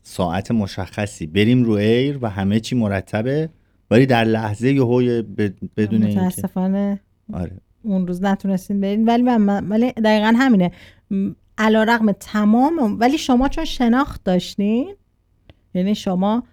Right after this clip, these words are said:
Speaker 2: میدونستید که این اشکال ممکنه از کجا بیشتر باشه، تونستید اینو برای روز بعدش حل بکنید. ولی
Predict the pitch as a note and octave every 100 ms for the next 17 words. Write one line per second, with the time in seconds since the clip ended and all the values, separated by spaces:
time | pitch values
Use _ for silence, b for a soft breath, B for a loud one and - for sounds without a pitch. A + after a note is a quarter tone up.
0 | b b b F3+ F3 F#3+ G3+ A3 C4+ A#3+
1 | G#3+ G3+ - G3 - F#3 G3+ A3 - -
2 | A3 A3 G3 F#3 F3+ E3+ - A3+ B3+ A#3+
3 | G3 - - E3+ G#3 G3 D#3 E3 - -
4 | - F#3+ D#3+ C#3+ D3+ - D#3 D#3+ _ _
5 | _ G#3+ A3 G#3+ B3 B3 A3 F#3+ F#3+ G3+
6 | G#3 G#3 G3+ F#3+ - E3+ D#3+ D3 - D3
7 | D3 D#3 _ _ _ _ _ _ _ -
8 | F#3+ G#3